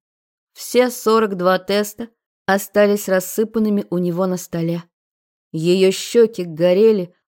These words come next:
а руки тряслись. Она забежала в уборную и облилась холодной водой, чтобы немного прийти в себя. «Доверься мне, ласточка», снова обратилась Арина к малышу внутри нее.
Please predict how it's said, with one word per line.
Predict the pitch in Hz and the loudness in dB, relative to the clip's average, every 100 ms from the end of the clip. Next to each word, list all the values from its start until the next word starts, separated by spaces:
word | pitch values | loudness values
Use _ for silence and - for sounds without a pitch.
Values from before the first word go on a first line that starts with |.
| _ | _
а | 185 | -2
руки | 190 190 190 | 0 -2 -6
тряслись. | - 175 185 - 208 226 214 - _ _ _ _ | -6 -6 -6 -6 -4 -4 -6 -18 _ _ _ _
Она | 214 208 202 | -2 2 2
забежала | 190 196 196 208 202 | 2 0 4 4 6
в | 202 | 2
уборную | 202 226 220 202 190 - _ _ _ | 4 4 4 2 -2 -8 _ _ _
и | 226 | 4
облилась | 220 196 208 208 226 220 | 4 4 4 6 4 0
холодной | - 190 190 180 190 | -4 -2 0 0 -2
водой, | 185 208 202 233 | 0 -2 4 2
чтобы | 180 - 175 170 | 2 -2 -6 -4
немного | 190 202 220 220 170 | -2 0 0 0 -2
прийти | 160 185 185 - | -6 -8 -6 -6
в | 190 | -6
себя. | - 190 180 180 - _ _ _ _ _ _ | -6 -6 -4 -4 -6 _ _ _ _ _ _
«Доверься | - 202 202 196 233 240 - 220 | -2 2 4 4 2 0 -4 -6
мне, | 208 214 208 | -4 -2 -2
ласточка», | 196 220 233 - 214 - 202 - _ _ _ | 0 2 0 -4 -10 -10 -18 -20 _ _ _
снова | - 214 233 233 214 | -12 -4 0 2 0
обратилась | 202 214 214 220 214 214 | 0 -4 0 0 0 -2
Арина | 220 254 208 | -2 0 -2
к | - | -4
малышу | 202 208 214 - 254 | -4 -2 -4 -4 -4
внутри | 208 202 214 | -2 -4 -4
нее. | 220 220 220 196 | -2 -2 -2 -4